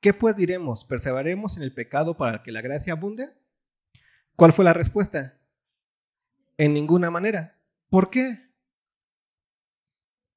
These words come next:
Pero si ahora estoy en Cristo, ¿pero qué significa la otra parte?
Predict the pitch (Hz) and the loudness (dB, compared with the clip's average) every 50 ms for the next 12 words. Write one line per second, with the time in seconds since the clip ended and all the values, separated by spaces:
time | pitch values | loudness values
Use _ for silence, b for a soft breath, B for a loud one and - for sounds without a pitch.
0 | _ _ _ _ _ _ _ _ _ _ _ _ _ _ _ _ _ _ _ _ | _ _ _ _ _ _ _ _ _ _ _ _ _ _ _ _ _ _ _ _
1 | _ _ _ _ _ _ _ _ _ _ - 147 135 135 135 131 127 127 127 - | _ _ _ _ _ _ _ _ _ _ 6 6 8 8 6 4 2 0 -4 -8
2 | - - 151 147 135 139 147 - - 180 156 160 - 202 - 160 151 - 135 127 | -6 -2 0 2 2 2 0 -2 -2 -4 -4 -4 -6 -8 -8 -6 -6 -4 -6 -6
3 | - 165 175 185 175 160 - 185 - - 160 160 156 165 165 175 170 - 190 180 | -6 -8 -10 -8 -8 -8 -8 -6 -2 -2 0 0 0 0 -2 -4 -4 -4 -4 -6
4 | - - 214 269 277 _ | -4 -8 -8 -10 -10 _